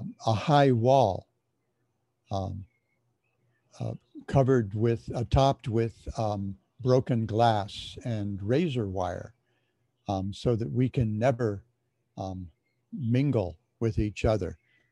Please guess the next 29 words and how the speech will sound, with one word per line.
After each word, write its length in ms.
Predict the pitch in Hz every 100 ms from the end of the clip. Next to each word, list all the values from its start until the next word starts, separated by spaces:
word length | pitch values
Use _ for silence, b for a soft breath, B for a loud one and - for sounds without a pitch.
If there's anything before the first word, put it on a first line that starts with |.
| _
In 160 | 131 127
fact, 420 | - 143 160 -
we'll 220 | 123 123
see, 320 | 117 - 151 127
especially 720 | 120 - 139 - 127 120 113
next 380 | 113 147 - 123
week, 340 | 95 95 - _ _ _ _
how, 600 | 131 120 113 107 101 - -
um, 340 | 98 95 95 - _ _ _ _ _ _ -
you 80 | 92
know, 80 | -
how 460 | - 120 117 113 101
the, 380 | 113 107 104 - -
uh, 120 | 101
Gaudiya 480 | 95 117 120 120 107
Sampradaya 920 | - 113 113 110 101 110 117 113 113
is 220 | 107 98
nourished 520 | 113 127 123 110 - -
by 180 | 110 104
ideas 420 | 104 113 120 107
from 200 | - 104
all 200 | 107 117
these 240 | 107 98
other 240 | 113 123 107
Sampradayas. 760 | 113 104 98 98 95 98 95
And 140 | 104 113
although, 560 | 143 123 139 139 127 b b b b b -
as 220 | 131 -
happens, 640 | 151 170 - 113 117 -